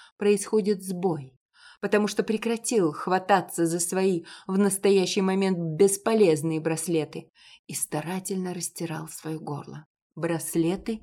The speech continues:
и двери», напомнила я. Ученый криво усмехнулся. «Тебе не уйти далеко, и уж тем более не удастся забрать своего щенка», сипло проговорил он. Собственно,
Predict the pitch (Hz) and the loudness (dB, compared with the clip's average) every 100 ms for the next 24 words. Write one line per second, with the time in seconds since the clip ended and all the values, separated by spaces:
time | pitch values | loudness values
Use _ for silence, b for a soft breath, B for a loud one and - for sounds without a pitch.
0 | - 226 180 220 208 208 185 202 190 - | 0 2 4 4 6 8 6 4 -2 -6
1 | 190 185 185 185 185 180 175 180 180 _ | -6 -4 -2 -2 -2 -4 -4 -8 -12 _
2 | 180 - 190 190 202 202 175 165 175 - | -8 -6 -4 -4 -4 -4 -2 -2 -4 -6
3 | 170 - 180 - 139 - - 170 - _ | -6 -4 -4 -4 -6 -6 -10 -12 -16 _
4 | _ _ _ - 139 131 131 135 135 135 | _ _ _ -10 -6 -6 -6 -4 -4 -2
5 | - - - 131 147 151 139 - - - | -2 0 -2 -2 -2 -2 -4 -4 -4 -4
6 | - B B B B B 156 156 135 - | -12 B B B B B -2 -2 -2 0
7 | 165 160 151 147 139 151 135 B B B | 2 4 4 4 2 -4 -8 B B B
8 | B B 170 147 175 151 156 139 - - | B B -4 0 2 4 4 2 -2 -4
9 | 147 139 160 160 160 123 - - 151 143 | -4 2 2 4 2 2 0 2 2 2
10 | 147 - - 170 160 - 135 - _ - | 2 2 2 2 0 2 2 0 _ -10
11 | - - 214 - 160 180 165 180 196 190 | -6 -4 -6 -8 -8 -4 -4 -2 -2 -2
12 | - - 180 147 156 - _ - - 240 | -6 -6 -4 -4 -8 -16 _ -8 -2 0
13 | 240 - 190 185 185 | -2 -4 0 0 -2